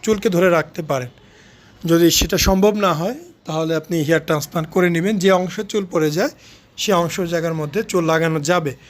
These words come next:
তবে যদি তারপরেও চিকিৎসা না নেন, বন্ধ করে দেন, তাহলে যে চুলগুলো লাগাবেন সেগুলো থাকবে, কিন্তু মাথার অন্যান্য চুল চলে যাবে। প্রাপ্তবয়স্কর একজন মানুষের মাথায় আটচল্লিশ থেকে পঞ্চাশ হাজার গ্রাফট চুল থাকে। আমাদের মাথার উপরের দিকে তালুর অংশ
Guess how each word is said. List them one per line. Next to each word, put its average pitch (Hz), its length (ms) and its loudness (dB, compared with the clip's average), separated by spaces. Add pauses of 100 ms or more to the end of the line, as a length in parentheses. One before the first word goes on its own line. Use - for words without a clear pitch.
(520)
তবে 208 180 2
যদি 214 220 2 (180)
তারপরেও 202 360 2
চিকিৎসা 226 400 0 (220)
না 165 120 2
নেন, 208 160 -4 (100)
বন্ধ 170 180 0 (140)
করে 185 160 0
দেন, 170 180 0 (140)
তাহলে 185 320 0
যে 165 140 -2
চুলগুলো 185 400 0
লাগাবেন 175 420 2
সেগুলো 226 360 -2
থাকবে, 185 400 -4
কিন্তু 208 280 -2
মাথার 170 340 -2 (140)
অন্যান্য 160 280 0 (120)
চুল 226 140 0 (120)
চলে 233 220 4
যাবে। 139 160 -2
প্রাপ্তবয়স্কর 233 760 2
একজন 190 280 2 (120)
মানুষের 190 400 -2
মাথায় 185 480 0 (280)
আটচল্লিশ 220 540 0 (100)
থেকে 233 180 -2 (100)
পঞ্চাশ 170 340 0
হাজার 180 260 0
গ্রাফট 165 280 2 (160)
চুল 175 140 6 (160)
থাকে। 151 260 -4 (840)
আমাদের 220 300 4
মাথার 208 400 2
উপরের 220 300 2
দিকে 180 220 -6
তালুর 175 380 0
অংশ 165 140 -6